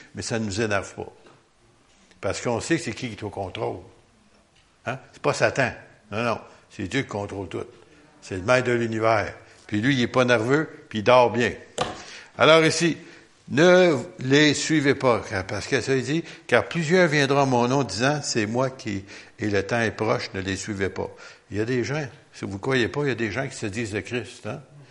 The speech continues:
Imaginez-vous, ils ont l'audace de dire ça. Ne les suivez pas, si vous connaissez votre Bible. « Quand vous entendrez parler de guerre et de soulèvement », on entend ça parler dernièrement, c'est régulièrement dans vos nouvelles. « Ne soyez pas effrayés, car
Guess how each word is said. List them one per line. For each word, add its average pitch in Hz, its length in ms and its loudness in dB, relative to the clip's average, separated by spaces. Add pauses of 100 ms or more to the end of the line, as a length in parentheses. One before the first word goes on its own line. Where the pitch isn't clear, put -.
(440)
Imaginez-vous, 190 640 -2
ils 101 300 -4
ont 147 80 4
l'audace 156 480 0
de 120 40 -6
dire 120 220 -2
ça. 113 240 -4 (400)
Ne 113 120 0
les 127 160 6
suivez 120 320 -2
pas, 113 280 -2
si - 140 -8
vous 95 100 -10
connaissez 107 320 -2
votre 101 180 -4
Bible. « 139 180 -2 (680)
Quand 180 220 6
vous 165 180 4
entendrez 165 460 4
parler 160 340 6
de 147 100 6
guerre 160 460 6
et 127 40 -6
de 110 120 2
soulèvement », 120 640 2 (340)
on 101 200 -8
entend 110 260 -2
ça 123 220 -4
parler 127 340 -2
dernièrement, 131 560 0 (760)
c'est 117 220 -4
régulièrement 120 680 2
dans 117 80 2
vos 107 140 -2
nouvelles. « 101 380 0 (680)
Ne 165 340 4
soyez 151 380 2
pas 147 160 2
effrayés, 110 760 -2
car 131 360 4